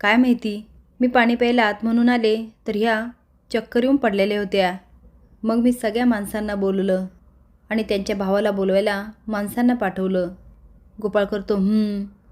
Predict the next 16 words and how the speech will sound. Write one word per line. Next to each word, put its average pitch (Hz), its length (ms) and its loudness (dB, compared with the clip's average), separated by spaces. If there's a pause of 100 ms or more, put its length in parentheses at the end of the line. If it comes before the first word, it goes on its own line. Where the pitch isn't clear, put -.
(680)
तीन 233 100 0
त्या 220 180 0
आर्याताई 196 280 -2
चक्कर 208 320 -6
येऊन 214 120 -2
पडल्या, 214 380 -2 (480)
हे 240 80 4
तुम्हाला 220 360 -2
कसं 247 260 -2
माहिती?" 247 420 0 (440)
गोपाळ 208 260 0
आता 208 180 -4
दचकतो, 202 600 -2 (280)
पण 247 120 -2
स्वतःला 214 340 -4
सावरतो 185 680 -4